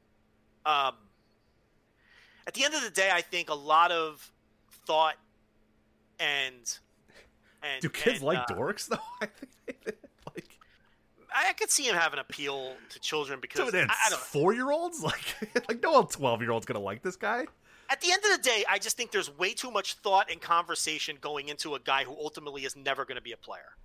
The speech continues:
Speaker 1: He's just a guy on the roster, you know, and that's okay. Um, you know, and, and, and people are doing memes, and that's always gonna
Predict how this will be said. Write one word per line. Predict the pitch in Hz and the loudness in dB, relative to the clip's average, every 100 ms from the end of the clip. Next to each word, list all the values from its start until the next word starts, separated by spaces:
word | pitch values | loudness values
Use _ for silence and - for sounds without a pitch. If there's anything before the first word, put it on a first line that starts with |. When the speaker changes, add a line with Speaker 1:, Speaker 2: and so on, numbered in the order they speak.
| - | -12
Speaker 1:
He's | 233 - | -6 -4
just | 320 - | -2 -2
a | |
guy | - 240 233 | 2 2 2
on | 196 | 0
the | |
roster, | 151 147 143 - - - _ - _ | 4 6 6 2 -4 -20 _ -20 _
you | 143 | -2
know, | 160 185 | 2 2
and | 170 | 2
that's | 175 196 | -2 -2
okay. | 202 226 226 - _ _ _ _ _ _ _ - | -2 0 0 -2 _ _ _ _ _ _ _ 0
Um, | 160 147 131 117 _ _ _ _ _ _ _ _ _ _ _ _ _ _ _ _ | 4 4 2 -4 _ _ _ _ _ _ _ _ _ _ _ _ _ _ _ _
you | 254 | 4
know, | 214 190 | 6 6
and, | 190 | 4
and, | 196 202 - | 0 -2 -2
and | 226 220 | -2 0
people | 285 302 294 | -2 0 -2
are | |
doing | 277 277 262 | 0 0 -2
memes, | 180 151 156 156 | -4 -4 -6 -6
and | 175 | -2
that's | 175 196 | 0 2
always | 214 180 165 | 0 -2 -2
gonna | 165 156 143 | 0 2 2